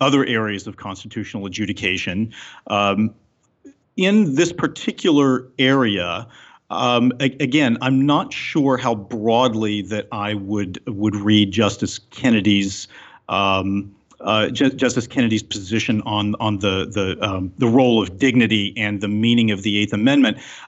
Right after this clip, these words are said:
Uh, and the reason that I say that is because despite the fact that he, he did take these positions,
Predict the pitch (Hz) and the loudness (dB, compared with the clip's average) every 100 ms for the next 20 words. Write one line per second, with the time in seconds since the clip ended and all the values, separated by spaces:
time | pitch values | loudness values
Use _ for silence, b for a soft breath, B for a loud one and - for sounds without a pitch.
0 | - 135 156 156 156 254 254 160 135 113 | 0 0 2 2 2 2 2 2 0 -2
1 | - 160 135 120 131 120 131 131 123 131 | 0 2 2 0 -2 -4 -2 -2 -2 -6
2 | 143 - - 160 240 240 180 151 139 135 | -8 -8 -2 0 0 -4 -4 0 0 -2
3 | 123 - 120 123 - 117 127 175 190 156 | -6 -4 -6 -4 -2 -2 2 0 0 -4
4 | - 131 127 120 113 113 117 110 - | 0 -2 -2 -4 -2 0 2 0 -2